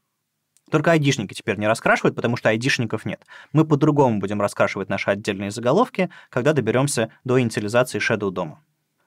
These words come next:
Вернемся в наш основной документ. Снова подключим файл, только теперь slide J S. Ну и сначала, конечно, мы его создадим. Новый файл.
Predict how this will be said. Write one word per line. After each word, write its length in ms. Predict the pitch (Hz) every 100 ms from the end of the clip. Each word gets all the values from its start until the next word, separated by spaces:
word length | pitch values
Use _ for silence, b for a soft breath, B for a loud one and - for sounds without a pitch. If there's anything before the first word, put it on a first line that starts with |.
| _ _ -
Вернемся 360 | 135 143 120
в 40 | 117
наш 100 | -
основной 280 | 113 107
документ. 520 | 107 107 117 165 254 _ _ _ _ _ _ _ _ -
Снова 320 | - 147 117
подключим 640 | 113 - 117 104 95 95 _ _ _ _ _
файл, 440 | - 117 104 95
только 240 | 98 98 -
теперь 240 | - 107 - _ _ -
slide 540 | - - 107 101 143 - -
J 220 | 151 180
S. 260 | 208 - - _ _ _ _ _ _ -
Ну 140 | 147
и 100 | 180
сначала, 400 | - 117 147 135
конечно, 320 | 117 120 117
мы 60 | 107
его 240 | 107 107 - _
создадим. 640 | - - 107 104 98 - _ _ _ _ _ _ _ _ _ _ _ _ _ _ _ _ _ _ _ _ _ _ _ _ -
Новый 240 | 101 90
файл. 420 | - 175 208 220